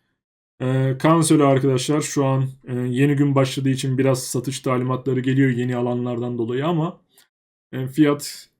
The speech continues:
yükselecek gibi duruyor şu an. Dokuz tane almak isteyen var hala. Jorginho da arkadaşlar şu an,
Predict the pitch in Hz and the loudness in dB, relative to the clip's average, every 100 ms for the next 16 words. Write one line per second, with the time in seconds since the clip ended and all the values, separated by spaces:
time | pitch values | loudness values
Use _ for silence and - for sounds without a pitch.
0 | _ _ 147 143 165 143 139 139 127 117 | _ _ -8 0 2 4 2 0 -2 -2
1 | 117 113 117 120 113 117 123 120 131 135 | 0 2 2 0 -4 -2 -4 -4 -6 -6
2 | 113 113 117 117 117 - 131 120 113 113 | -4 -2 -2 -2 -6 -8 -8 -6 -4 -4
3 | 110 110 156 160 _ _ _ _ _ _ | -2 -2 -4 -6 _ _ _ _ _ _
4 | _ _ _ _ _ _ _ _ _ _ | _ _ _ _ _ _ _ _ _ _
5 | 123 139 143 151 156 143 139 135 139 131 | 0 4 6 6 4 6 4 4 2 2
6 | 131 135 131 - 143 131 131 135 | 2 0 -2 -2 0 2 0 -2